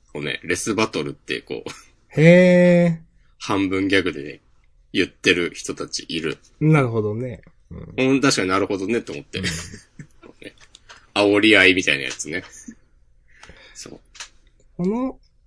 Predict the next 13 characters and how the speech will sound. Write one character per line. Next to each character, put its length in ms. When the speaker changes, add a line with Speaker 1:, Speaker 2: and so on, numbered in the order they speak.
Speaker 2:
本 180
当 120
に 140
ね、 260
ま 100
あ、 20
今 180
ま 160
で 120
ね、 100
鬼 540
た 180
ち 280